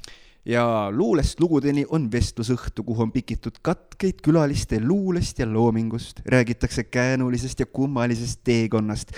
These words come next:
mis on viinud kirjutamiseni ja näitlemiseni. Eluraskustest ja rõõmudest ning kõigest sellest, mis inspireerib.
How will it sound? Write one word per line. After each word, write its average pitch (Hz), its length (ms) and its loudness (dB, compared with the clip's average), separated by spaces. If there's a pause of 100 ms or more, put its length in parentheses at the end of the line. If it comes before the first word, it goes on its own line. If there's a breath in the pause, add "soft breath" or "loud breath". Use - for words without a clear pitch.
(120)
mis - 200 -4
on 123 100 -2
viinud 120 300 -2
kirjutamiseni 143 1000 -2
ja 131 240 -2
näitlemiseni. 101 1080 -6 (380 loud breath)
Eluraskustest 190 840 0
ja 117 60 -2
rõõmudest 135 680 0
ning 104 180 -8
kõigest 147 460 -2
sellest, 123 520 -4
mis 113 400 -2
inspireerib. 110 1160 -2